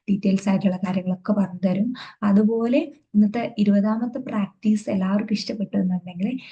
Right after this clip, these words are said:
ഒന്ന് ലൈക്ക് ചെയ്യുക, അതുപോലെ തന്നെ നിങ്ങളുടെ ചാനൽ ഒന്ന് സബ്സ്ക്രൈബ് ചെയ്യുക. വീഡിയോ നിങ്ങൾക്ക് ഇഷ്ടപ്പെട്ടിട്ടുണ്ടെങ്കിൽ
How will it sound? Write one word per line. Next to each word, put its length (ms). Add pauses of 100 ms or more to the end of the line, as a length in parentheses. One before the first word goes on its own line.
(260)
ഒന്ന് 160
ലൈക്ക് 300
ചെയ്യുക, 420
അതുപോലെ 460
തന്നെ 360
നിങ്ങളുടെ 360
ചാനൽ 360
ഒന്ന് 240
സബ്സ്ക്രൈബ് 560
ചെയ്യുക. 280 (320)
വീഡിയോ 280
നിങ്ങൾക്ക് 280
ഇഷ്ടപ്പെട്ടിട്ടുണ്ടെങ്കിൽ 920